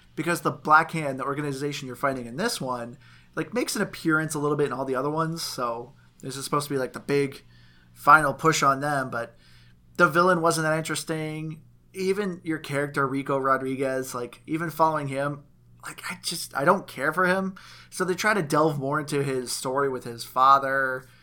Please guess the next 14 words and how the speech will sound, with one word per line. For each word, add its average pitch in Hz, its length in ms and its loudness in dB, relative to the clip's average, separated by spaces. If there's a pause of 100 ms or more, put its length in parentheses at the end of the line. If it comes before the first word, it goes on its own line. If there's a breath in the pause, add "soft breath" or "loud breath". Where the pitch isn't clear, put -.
(280 soft breath)
what 131 120 -6
happened 139 320 0
to 123 60 -6
him, 135 340 -6
because 123 560 -10
you 135 120 -4
always 135 200 -2
think 139 220 -8
your 127 80 -6
father's 131 360 -2
this 120 160 -10
evil 131 220 -8
guy 127 380 2
who 120 180 -12